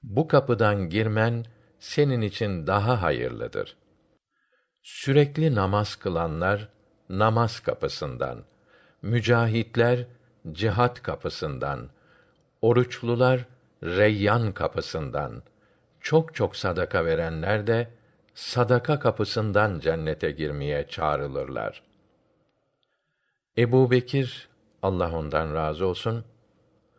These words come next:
"Anam babam sana feda olsun, ey Allah'ın Resulü. Bu kapıların birinden çağrılan kimsenin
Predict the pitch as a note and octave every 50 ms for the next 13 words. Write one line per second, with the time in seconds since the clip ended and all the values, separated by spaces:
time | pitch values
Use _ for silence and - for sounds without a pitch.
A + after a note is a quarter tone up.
0 | _ _ _ _ _ _ _ _ _ - A#2+ B2 B2+ C#3 C#3+ C3 G#2 F#2+ F2+ F2
1 | F#2+ F#2+ F#2+ F#2 F#2 - - G2 F#2+ F#2 E2+ D#2+ - F#2 E2+ D#2 F#2 G2+ G#2 G2
2 | E2 D2+ D2 - - F#2 E2 D#2 C#2+ C2+ C2 - _ _ _ _ B2+ B2+ A#2 F#2+
3 | D2+ D#2 D#2 D2 D2+ D#2+ D#2+ C#2 B1+ F2 D#2 C#2+ C#2+ C#2+ C#2+ - - - C#2+ C#2
4 | C2+ A#1 A#1+ A1+ - _ _ _ _ _ _ _ _ _ _ _ _ _ _ _
5 | - A#2+ D#3 F3 - - A#2+ - - G2+ G#2 G#2 G2+ G#2 G#2+ F#2+ D#2 - - _
6 | _ _ _ _ _ C#3 D3+ D3 B2+ A2+ G2+ F2 F#2 F#2+ F#2 F2+ - - F#2+ F2+
7 | F2+ F2 F2 F2 F#2 G2+ G#2+ G#2 F#2 - G2 F2+ D#2+ - - E2 D2+ D2 C#2+ B1+
8 | A1